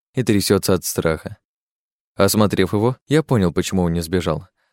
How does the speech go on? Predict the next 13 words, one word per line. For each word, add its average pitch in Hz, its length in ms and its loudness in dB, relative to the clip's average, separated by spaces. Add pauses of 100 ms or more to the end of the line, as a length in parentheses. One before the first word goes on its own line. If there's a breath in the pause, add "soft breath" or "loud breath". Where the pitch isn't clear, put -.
(240)
Наручники 139 560 2
на 131 160 2
правой 135 260 4
ноге 123 320 2
были 104 220 2
сцеплены 98 640 0
с 104 160 -2
длинной 107 340 2
цепью, 85 400 -2 (520)
которая 95 320 2
была 92 240 2
пропущена 92 580 0
через 92 400 -2